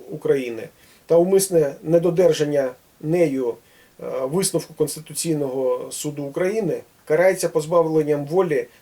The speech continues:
на строк від трьох до восьми років з позбавленням права обіймати певні посади чи займатися певною, е, діяльністю на строк до трьох років.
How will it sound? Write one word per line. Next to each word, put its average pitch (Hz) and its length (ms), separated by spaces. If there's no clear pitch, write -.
на 165 120
строк - 360
від 151 180
трьох 196 440
до 151 100
восьми 165 360
років 151 560
з - 100
позбавленням 156 720
права 160 380
обіймати 143 680
певні 151 420
посади 151 540
чи 175 320
займатися 139 640
певною, 143 580
е, 123 280
діяльністю 156 800
на 131 100
строк 175 400
до 151 180
трьох 147 320
років. 117 340